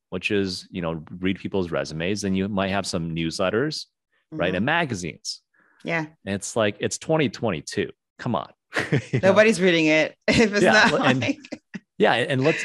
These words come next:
Speaker 1: and where's, where's, like, the real connection and deep perspective, right?
Speaker 2: Yes. Yeah.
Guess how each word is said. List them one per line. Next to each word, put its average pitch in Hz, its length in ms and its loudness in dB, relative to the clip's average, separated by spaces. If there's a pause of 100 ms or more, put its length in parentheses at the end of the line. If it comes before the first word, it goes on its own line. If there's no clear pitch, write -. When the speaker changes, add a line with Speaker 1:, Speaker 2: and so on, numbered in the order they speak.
Speaker 1:
and 131 240 0
where's, 147 260 6
where's, 143 300 4
like, 147 160 0
the 117 100 -2
real 113 240 0
connection 104 540 -6
and 85 140 -4
deep 101 180 -4
perspective, - 640 -6 (400)
right? 90 180 -4
Speaker 2:
Yes. - 440 -4 (100)
Yeah. - 320 -8